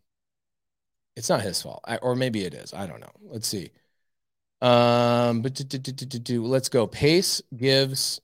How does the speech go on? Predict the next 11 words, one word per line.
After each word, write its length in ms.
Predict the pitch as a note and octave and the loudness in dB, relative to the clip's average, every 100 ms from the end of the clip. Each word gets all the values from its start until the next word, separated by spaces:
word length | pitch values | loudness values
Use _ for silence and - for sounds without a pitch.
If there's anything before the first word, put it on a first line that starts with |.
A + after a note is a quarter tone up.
| - | -6
dot 320 | A2 A#2 - | 2 2 2
com. 400 | - G#2 D2+ - - _ _ _ _ _ _ _ _ _ _ _ _ _ _ _ _ _ _ _ _ _ _ _ _ _ _ _ _ _ _ _ _ _ _ _ _ _ _ _ _ _ G2+ | -2 -4 -4 -12 -20 _ _ _ _ _ _ _ _ _ _ _ _ _ _ _ _ _ _ _ _ _ _ _ _ _ _ _ _ _ _ _ _ _ _ _ _ _ _ _ _ _ 0
Boom. 480 | G#3+ B3+ B3 A#2+ D2+ - - | 6 8 8 6 0 -12 2
There 200 | C#3 G3 | 6 8
it 60 | |
is. 640 | C4+ E4 D3 G2+ - - - _ _ | 10 8 6 2 -6 -8 -14 _ _
Okay, 180 | A#2 C#3+ | 0 0
so 140 | D#3+ D3+ | 2 2
go 120 | D3+ | 2
to 100 | C3 | 2
pacegives 920 | - E3+ F3+ B2+ A2+ D3+ D#3+ C3 | 0 2 2 -2 0 2 2 0